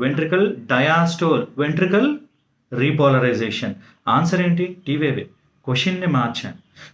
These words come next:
క్వశ్చన్లో వర్డ్స్ పెరిగినా, క్వశ్చన్ లెంత్ పెరిగినా చాలామందికి ఒక రకమైన కంగారు వస్తుంది, ఫోకస్ తప్పిపోద్ది. ఇవి టఫ్ క్వశ్చన్స్గా అనిపిస్తాయి, కానీ కాన్సెప్ట్ ఏంటి? సేమే. అందుకే మీరు అర్థం చేసుకోవాల్సిన కాన్సెప్ట్,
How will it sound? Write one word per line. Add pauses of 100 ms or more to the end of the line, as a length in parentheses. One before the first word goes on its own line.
క్వశ్చన్లో (160)
వర్డ్స్
పెరిగినా, (140)
క్వశ్చన్
లెంత్
పెరిగినా (120)
చాలామందికి
ఒక
రకమైన
కంగారు
వస్తుంది, (540)
ఫోకస్
తప్పిపోద్ది. (580)
ఇవి (460)
టఫ్
క్వశ్చన్స్గా
అనిపిస్తాయి, (140)
కానీ (120)
కాన్సెప్ట్
ఏంటి? (120)
సేమే. (220)
అందుకే (460)
మీరు
అర్థం
చేసుకోవాల్సిన
కాన్సెప్ట్,